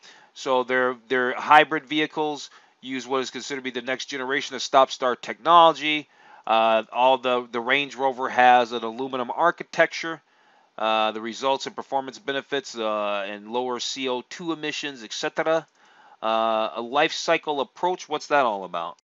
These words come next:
They're just basically telling us that the vehicle uses more sustainable materials, uh, produces less waste, uses fewer natural resources, yet they are still able to give us a beautiful vehicle.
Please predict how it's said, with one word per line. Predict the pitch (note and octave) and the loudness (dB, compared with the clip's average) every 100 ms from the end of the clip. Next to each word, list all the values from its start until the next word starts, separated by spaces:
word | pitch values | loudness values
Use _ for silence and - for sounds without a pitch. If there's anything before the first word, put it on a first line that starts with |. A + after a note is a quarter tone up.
| _ _ _ _ _ _ | _ _ _ _ _ _
They're | D#3+ D#3+ | -2 -2
just | D3 A#2+ | -2 0
basically | D3 C#3+ | 0 -2
telling | C3 C3+ C3+ | -2 0 0
us | B2+ | -4
that | B2 A2+ | -6 -6
the | |
vehicle | A2+ C3+ C3 B2 | -6 -6 -6 -10
uses | B2+ A#2 | -10 -10
more | A2+ A#2 | -8 -8
sustainable | - - A#2 A2 G#2 | -8 -10 -8 -8 -10
materials, | G2+ - - E3 D#3 C#3+ D3 A#2+ A2+ | -14 -10 -4 -2 0 -2 -4 -8 -6
uh, | G2 G2 F#2+ | -4 -4 -6
produces | A2 G#2+ G#2 G2+ | -10 -14 -14 -12
less | G2+ F#2+ G#2 | -12 -12 -8
waste, | C3 D#3+ D3+ - - - - - - - | -4 -2 -2 -6 -14 -20 -20 -20 -20 -14
uses | A2+ G2 | -12 -12
fewer | - C3 A#2+ | -14 -10 -8
natural | A2+ A2 - G#2+ | -6 -6 -6 -10
resources, | A2+ F#3 - E3+ D#3 - D#3 C#3+ - - - _ | -8 -6 -4 -4 -4 -4 -6 -8 -12 -20 -20 _
yet | C3 C3 | -2 -2
they | - B2+ | 2 2
are | A#2+ G2+ | 2 -2
still | - C#3 | -4 -2
able | C3 A#2 | -2 -4
to | A2+ | -6
give | A2 B2 | -6 -4
us | B2+ A#2 - | -4 -4 -6
a | A2 G#2 | -4 -4
beautiful | F#2+ G#2 G2+ - F2+ | -8 -12 -12 -14 -14
vehicle. | G2+ F2 - D2+ | -14 -16 -18 -20